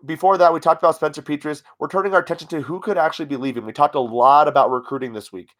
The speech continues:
a ton. Every single episode had a recruiting spin on it. But now I wanna talk about who could be leaving,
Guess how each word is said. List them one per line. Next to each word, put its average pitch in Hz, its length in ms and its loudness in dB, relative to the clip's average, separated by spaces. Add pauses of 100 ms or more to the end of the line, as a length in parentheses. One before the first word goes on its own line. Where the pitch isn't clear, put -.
(280)
a 139 140 2
ton. 131 500 -4
Every 143 260 0
single 147 220 0
episode 139 420 0 (280)
had 131 180 0
a 139 60 0
recruiting 131 600 -6
spin - 360 -10
on 117 200 0
it. - 140 -8 (300)
But 139 100 -8
now 170 80 6
I 208 80 4
wanna 175 180 4
talk 147 200 0
about 147 280 2 (260)
who 196 160 -12
could 339 120 -4
be 311 100 -2
leaving, 123 540 -10